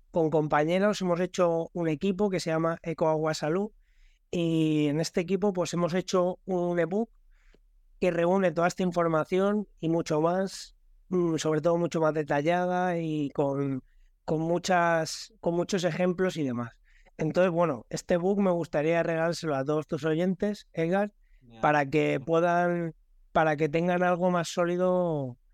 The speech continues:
Speaker 1: en lo que agarrarse a la hora de elegir una buena hidratación.
Speaker 2: Perfecto, pues os dejaremos aquí los datos, eh, para aquel que le interese,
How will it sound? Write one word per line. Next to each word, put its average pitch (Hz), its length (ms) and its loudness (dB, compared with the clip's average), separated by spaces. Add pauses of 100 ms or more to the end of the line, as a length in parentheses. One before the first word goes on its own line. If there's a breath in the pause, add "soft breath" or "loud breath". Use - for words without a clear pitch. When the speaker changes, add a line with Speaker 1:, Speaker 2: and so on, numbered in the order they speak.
(240)
Speaker 1:
en 151 140 0
lo 143 120 2
que 147 120 2
agarrarse 151 480 0
a - 20 2
la 151 120 2
hora 151 260 2
de 135 300 -2
elegir 147 440 0
una 156 80 2
buena 151 240 2
hidratación. 131 680 -4 (840)
Speaker 2:
Perfecto, 135 480 -2
pues 131 200 -2
os 123 100 -4
dejaremos 135 480 -2
aquí 135 600 -2
los 131 200 -2
datos, 185 540 -2
eh, 156 120 -4
para 123 800 -2
aquel 120 640 -4
que 127 80 -4
le 123 80 -2
interese, 123 720 -2